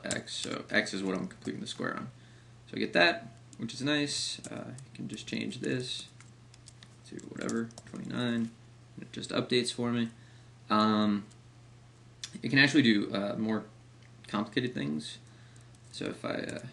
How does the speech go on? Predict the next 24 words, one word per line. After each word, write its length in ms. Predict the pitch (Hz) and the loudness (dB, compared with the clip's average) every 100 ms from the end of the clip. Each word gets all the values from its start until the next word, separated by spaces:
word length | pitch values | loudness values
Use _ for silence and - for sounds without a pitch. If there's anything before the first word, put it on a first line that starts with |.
| - - | -16 -16
come 120 | - | -12
up 120 | - - | -12 -4
here, 440 | 120 113 110 110 - - - - - - - - - - - - - - - - - - - | 0 2 2 -2 -10 -20 -20 -20 -20 -20 -20 -20 -20 -20 -20 -20 -20 -20 -20 -20 -20 -20 -18
let 100 | - | -10
me 60 | - | -8
change 600 | - - 120 120 113 95 | -4 0 4 6 6 4
this. 580 | - - - - - - | -2 -2 -2 -2 -2 -4
Uh, 320 | - - - | -6 -6 -6
so 180 | - - | -8 -4
maybe 160 | 110 | -2
I 40 | 104 | -2
have 120 | - | -4
a 60 | - | -6
circle, 580 | - - 113 - 139 139 131 | -4 -2 -4 -4 -6 -8 -14
x 160 | 131 - | -12 -10
squared 580 | - 113 110 107 107 - | -6 -2 0 0 -2 -6
plus, 580 | - - 127 - - - | -12 -10 -10 -10 -10 -12
uh, 100 | - - - - - - - - - - - - | -14 -14 -14 -14 -20 -20 -20 -20 -20 -20 -20 -8
eight 360 | 143 123 - 120 | 0 0 0 -2
x 580 | 117 117 117 - - - - | 0 2 0 -2 -6 -6 -10
plus 480 | - - - - - | -8 -8 -8 -10 -10
y 500 | - 117 117 113 113 113 - - - - - - | -6 -2 -2 -2 -2 -6 -12 -20 -20 -20 -18 -18
squared 1000 | - - - 117 120 120 120 120 113 117 120 - - - | -12 -10 -8 -4 -4 -2 -2 -2 -4 -6 -12 -16 -18 -16
plus 520 | - 120 - - | -12 -10 -8 -10